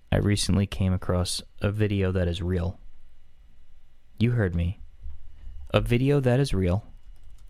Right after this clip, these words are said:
Because, um,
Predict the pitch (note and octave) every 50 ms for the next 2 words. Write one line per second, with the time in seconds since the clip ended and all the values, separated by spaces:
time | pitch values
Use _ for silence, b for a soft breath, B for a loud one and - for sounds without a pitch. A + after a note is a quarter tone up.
0 | - - - - - - - - - - - - - - - - _ _ - -
1 | - - - - - - - - - - - - - - - - - - - -
2 | - - - G2+ - G#2 G2+ G2 G2 F#2 F2+ F2+ F2+ F#2+ - - - - G#2+ G2+
3 | G2 F#2+ F#2 F2+ F#2+ F#2 F#2 F2+ F#2 F#2 F#2 F#2 F#2+ F#2+ F#2+ G2 G2 F#2+ G2 G#2
4 | G#2 - - - - - - - - -